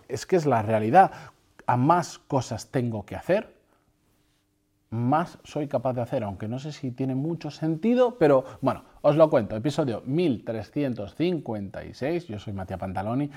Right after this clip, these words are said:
y esto es Desarrollo Profesional, el podcast donde hablamos sobre todas las técnicas, habilidades, estrategias y trucos necesarios para mejorar cada día en nuestro trabajo. Aprovecho para deciros, ya que mencionaba lo de YouTube,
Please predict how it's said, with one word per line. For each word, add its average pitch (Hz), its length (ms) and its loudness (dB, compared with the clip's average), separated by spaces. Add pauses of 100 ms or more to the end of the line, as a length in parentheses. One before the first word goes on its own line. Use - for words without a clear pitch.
(220)
y 113 140 2
esto 131 220 -2
es 127 40 -2
Desarrollo 117 400 -4
Profesional, 107 560 -6 (240)
el 95 160 -10
podcast 123 460 2
donde 113 160 -2
hablamos 110 260 -2
sobre 110 160 -6
todas 123 200 -2
las 110 160 -4
técnicas, 113 500 -4
habilidades, 104 540 -4
estrategias 110 580 -6
y 131 80 0
trucos 160 340 0
necesarios 127 560 -4
para 143 240 4
mejorar 120 460 -4
cada 156 280 6
día 156 300 0 (320)
en 147 180 0
nuestro 165 300 -2
trabajo. 120 560 2
Aprovecho 107 920 -4
para 85 240 -6
deciros, 95 540 -4 (280)
ya 90 140 -4
que 110 200 -4
mencionaba 110 540 0
lo 107 100 -2
de 107 140 -4
YouTube, 113 360 -6